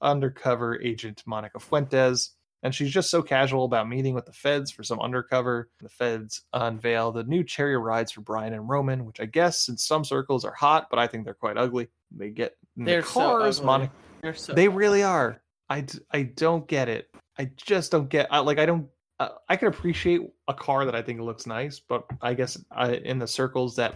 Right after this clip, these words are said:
Speaker 1: enjoy cars, me and them don't, just don't see eye to eye. Um, they get in the cars, Monica and Brian head over to the dealer's house. The dealer's name is Verone, and on the ride, Brian can't help but just be really unprofessional with Monica, which I can't necessarily fault him 'cause it is Ava Mendez, but at the same time, he's being super careless.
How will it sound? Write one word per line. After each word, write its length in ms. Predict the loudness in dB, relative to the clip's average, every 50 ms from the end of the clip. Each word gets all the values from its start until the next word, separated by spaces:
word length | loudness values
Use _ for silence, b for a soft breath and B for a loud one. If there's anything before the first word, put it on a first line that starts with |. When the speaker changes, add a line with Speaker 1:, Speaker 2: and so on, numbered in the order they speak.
| -8 -16 -12
Speaker 1:
enjoy 400 | -10 -8 -8 -6 -4 -4 -4 -4
cars, 580 | -4 -4 -4 -2 0 0 0 -2 -4 -6 -8 -10 -10
me 200 | -8 -6 -6 -6
and 140 | -6 -6 -6
them 180 | -6 -8 -8 -8
don't, 280 | -6 -6 -6 -6 -8 -10
just 180 | -10 -10 -6 -6
don't 140 | -8 -8 -6
see 160 | -8 -8 -6
eye 120 | -4 -4 -4
to 160 | -4 -4 -4
eye. 160 | -4 -6 -6 -8 _ _ -20 -20 -16 -16
Um, 200 | -16 -16 -16 -20 -20 _ _ 0
they 80 | 2 2
get 60 | 4
in 60 | 4
the 60 | 2 2
cars, 360 | 6 8 8 8 8 6 4
Monica 220 | 2 0 0 0 -4
and 80 | -2 0
Brian 240 | 2 2 2 0
head 200 | -2 -2 -2 0 0
over 280 | 0 0 -2 -2 -4
to 140 | -4 -6 -8
the 80 | -10 -10
dealer's 400 | -8 -4 0 2 4 4 2 0
house. 380 | 0 0 2 2 2 2 0 -2
The 80 | -8
dealer's 280 | -8 -8 -8 -8 -8 -8
name 140 | -10 -12 -12
is 120 | -12 -16 -16
Verone, 680 | -12 -12 -12 -10 -6 -4 -2 -2 0 0 0 0 0 0
and 80 | 0
on 100 | 0 0
the 80 | 0 0
ride, 480 | 4 6 6 6 8 6 4 2 0
Brian 340 | 0 2 4 4 4 2 0
can't 240 | -2 -2 -2 -2 0
help 280 | 2 0 0 0 0 -6
but 100 | -8 -8 _ _
just 220 | -6 -6 -6 -6 -8 _ _ _ -8
be 120 | -6 -6
really 360 | -4 0 2 4 4 4 4
unprofessional 640 | 2 0 -2 -6 -12 -2 -2 -2 -2 -2 -4 -8 -6
with 160 | -6 -8 -2
Monica, 520 | 0 2 2 2 2 0 -2 0 0 0 -2
which 200 | -2 -4 -6 -8
I 60 | -10
can't 260 | -10 -8 -6 -6 -6 -6
necessarily 360 | -8 -10 -8 -10 -10 -12 -12
fault 380 | -10 0 2 4 4 4 2 0
him 180 | -2 -2 -2 -2
'cause 160 | -2 -4 -2
it 80 | 0 2
is 160 | 2 4 4
Ava 180 | 2 0 0
Mendez, 380 | -2 -2 -2 -2 -4 -6 -8 -6
but 80 | -6 -6
at 60 | -6
the 60 | -4
same 240 | -4 -2 -2 -4 -2
time, 260 | -2 -2 -2 -2 -2
he's 140 | -4 -8 -8
being 200 | -8 -10 -10 -8
super 300 | -6 -6 -6 -6 -6 -8
careless. 340 | -8 -10 -10 -10 -12 -16